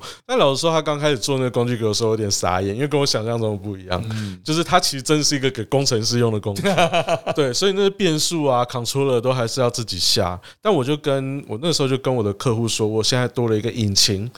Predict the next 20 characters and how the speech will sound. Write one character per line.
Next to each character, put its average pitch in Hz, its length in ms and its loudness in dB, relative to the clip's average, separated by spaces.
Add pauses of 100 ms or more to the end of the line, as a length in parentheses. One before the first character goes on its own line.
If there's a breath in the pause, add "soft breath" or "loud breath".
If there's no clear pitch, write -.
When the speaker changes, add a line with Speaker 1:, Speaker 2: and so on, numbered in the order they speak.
Speaker 2:
嗯。 101 220 -10
Speaker 1:
我 95 100 0
要 123 60 2
包 131 200 2
装 131 140 0
成 127 120 -2
一 - 20 0
个 117 60 0
引 104 160 -2
擎， 95 240 -2
然 98 100 -2
后 123 80 0
我 117 60 0
说 127 140 -2
这 139 120 0
个 139 60 4
引 107 100 0
擎 101 220 -2
可 117 160 4
以 110 140 2